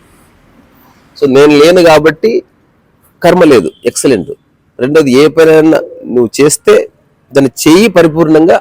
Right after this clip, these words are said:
అట్లాగే వదిలేయి పరిపూర్ణంగా. చివరిలో వదిలేయమంటలేడు. ఇప్పుడు ఈ టాక్ చేస్తున్నాం, పరిపూర్ణంగా చెయ్యి.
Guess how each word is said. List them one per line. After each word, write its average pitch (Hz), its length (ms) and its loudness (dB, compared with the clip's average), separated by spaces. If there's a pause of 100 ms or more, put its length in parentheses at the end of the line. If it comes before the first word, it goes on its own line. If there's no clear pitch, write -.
అట్లాగే 185 260 -2
వదిలేయి 170 380 2
పరిపూర్ణంగా. 110 580 -4 (1600)
చివరిలో 240 360 2
వదిలేయమంటలేడు. 202 720 2
ఇప్పుడు - 1080 -10
ఈ 151 40 0
టాక్ 185 420 0
చేస్తున్నాం, 196 320 -2
పరిపూర్ణంగా 185 580 0
చెయ్యి. 135 260 0